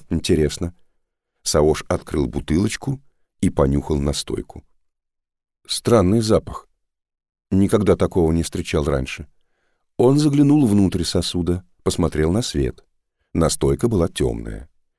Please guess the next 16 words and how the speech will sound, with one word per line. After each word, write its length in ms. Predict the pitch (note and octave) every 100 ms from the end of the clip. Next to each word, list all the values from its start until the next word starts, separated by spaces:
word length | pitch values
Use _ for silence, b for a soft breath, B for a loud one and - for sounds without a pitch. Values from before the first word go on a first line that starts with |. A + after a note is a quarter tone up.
| _ _ -
И 80 | C3+
пахло 460 | - G2+ F2 F2
спиртом 720 | F2 - - D#3+ - C3+ C3
и 60 | -
еще 380 | G2+ F2+ - A2+
чем-то, 540 | - - C#2+ A#1+ -
что 200 | - -
Саош 460 | - - D#2 B2 -
не 160 | A#2
мог 320 | A2+ E2+ C2 -
ассоциировать 800 | D2 - - - E2 E2 E2 -
ни 100 | D2+
с 100 | -
чем. 340 | - A#1 G#1+ _ _ _ _ _ _ _ _ _ _ _ -
"Ладно, 440 | A2+ D#3 F#3+ F#3
попробую". 680 | G3 F3 - B2 F#2+ A#2+ F3+